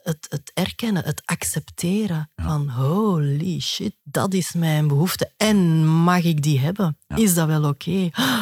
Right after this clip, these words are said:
Speaker 2: Ja.
Speaker 1: gaan de mensen van mij denken?"
Speaker 2: Ja, ja.
Speaker 1: Die zaken.
Speaker 2: Ja.
Speaker 1: En dan ze communiceren.
Speaker 2: Ja.
Speaker 1: "Dat is de behoefte die ik heb. Ik heb behoef-, hè, ik vind het belangrijk om."
Speaker 2: Hmm.
Speaker 1: Maar die drie stappen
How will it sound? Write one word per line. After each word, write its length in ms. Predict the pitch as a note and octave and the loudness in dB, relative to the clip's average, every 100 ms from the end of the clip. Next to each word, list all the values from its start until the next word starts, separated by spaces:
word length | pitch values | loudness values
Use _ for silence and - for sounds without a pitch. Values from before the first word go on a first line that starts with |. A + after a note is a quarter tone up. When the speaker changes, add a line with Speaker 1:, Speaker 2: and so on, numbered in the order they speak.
| F#3 | -4
Speaker 2:
Ja. 80 | - | -6
Speaker 1:
gaan 180 | D3 E3 | -2 0
de 60 | D3+ | 2
mensen 320 | D#3 E3 D#3 | 2 0 -2
van 160 | D#3 | -2
mij 140 | D3 C#3 | 0 -2
denken?" 400 | - D#3+ D#3 - | -2 -4 -4 -6
Speaker 2:
Ja, 160 | D2 - _ _ | -10 -10 _ _
ja. 260 | C#2+ C#2 - _ _ | -12 -12 -16 _ _
Speaker 1:
Die 240 | - E3+ | -2 -2
zaken. 500 | D3+ D3 C#3+ - D3+ | 0 -2 -4 -6 -10
Speaker 2:
Ja. 300 | - - F#2+ _ _ _ | -8 -12 -14 _ _ _
Speaker 1:
En 160 | - D3+ | 2 2
dan 300 | C#3 E3+ F3+ | 4 0 -2
ze 240 | - C#3 D3+ | -6 -6 -2
communiceren. 800 | D#3 D3+ D3+ C#3+ - B2 - E3+ | 0 2 0 -2 -4 -6 -6 -8
Speaker 2:
Ja. 160 | - - | -8 -8
Speaker 1:
"Dat 180 | - D3+ | -2 -2
is 60 | D#3 | 0
de 100 | E3 | -2
behoefte 380 | D#3 D#3 - E3+ | -2 -4 -6 -6
die 200 | E3 E3 | -4 -6
ik 100 | - | -6
heb. 360 | C3+ C3 - _ _ _ _ _ _ _ _ | -10 -10 -20 _ _ _ _ _ _ _ _
Ik 160 | D#3 | -6
heb 180 | - - - _ _ | -4 -6 -6 _ _
behoef-, 400 | - C3+ D3+ - _ _ | -4 -2 -4 -6 _ _
hè, 140 | _ F3+ | _ -6
ik 220 | - D#3 - | -6 -12 -4
vind 160 | D#3+ | -2
het 100 | D#3+ | 0
belangrijk 640 | D3+ C3+ C3 C#3+ D3 - | 0 0 0 -2 -4 -6
om." 280 | C#3+ D3 D#3 - - | -4 -2 -2 -6 -12
Speaker 2:
Hmm. 200 | D3 C#3+ | -6 -2
Speaker 1:
Maar 280 | D3+ D3 - | 0 -2 -4
die 320 | - C#3+ G3 | -6 -2 0
drie 300 | F#3+ E3+ F#3 | 0 -2 -2
stappen 640 | F#3 - - D3+ - G#3 | -4 -8 -8 -10 -6 -8